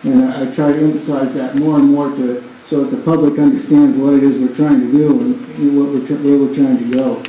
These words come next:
So, the next slide. And cryogenics is a word often confused with cryonics, but it actually applies to, uh, it actually destri-, uh, <clears throat> field of physics or engineering that deals with low temperature.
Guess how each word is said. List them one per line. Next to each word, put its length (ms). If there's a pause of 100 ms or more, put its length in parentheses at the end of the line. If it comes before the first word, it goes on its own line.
(720)
So, 240
the 260
next 320
slide. 340 (1080)
And 220
cryogenics 720
is 160
a 60
word 300
often 400
confused 480
with 140
cryonics, 580
but 140
it 220
actually 440
applies 400
to, 380 (240)
uh, 60
it 280
actually 400
destri-, 340
uh, 640
<clears throat> 20
field 280
of 80
physics 400
or 40
engineering 720
that 300 (180)
deals 300
with 100
low 300
temperature. 540